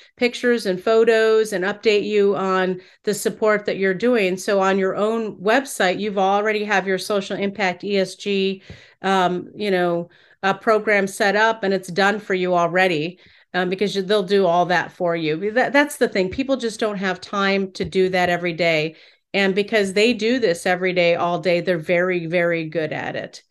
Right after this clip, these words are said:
I mean, I'm having to turn down podcasts. I'm having to turn down, um, you know, demos, because we just don't have the capacity to take it all on. We're building out. We're actually hiring new people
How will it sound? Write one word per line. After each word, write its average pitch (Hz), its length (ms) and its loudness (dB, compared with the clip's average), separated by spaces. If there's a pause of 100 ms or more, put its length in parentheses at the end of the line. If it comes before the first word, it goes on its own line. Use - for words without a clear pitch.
(140)
I - 20 -2
mean, 226 140 0
I'm 240 140 4
having 208 260 2
to 185 80 -2
turn 196 320 0
down 185 440 0 (260)
podcasts. 220 640 2
I'm 185 100 -2
having 180 200 -2
to 175 120 0
turn 190 300 0
down, 180 480 2 (360)
um, 170 440 -2
you 196 120 -2
know, 170 140 0
demos, 214 640 0
because 190 320 -2
we 196 100 0
just 185 220 -6
don't 175 180 -2
have 185 160 -2
the 175 100 -2
capacity 175 680 -4
to 165 80 -14
take 175 180 -4
it 165 80 0
all 160 180 -2
on. 170 300 0
We're 180 120 0
building 220 420 4
out. 165 180 0
We're 190 100 0
actually 196 340 0
hiring 196 360 2
new 190 140 2
people 196 580 -2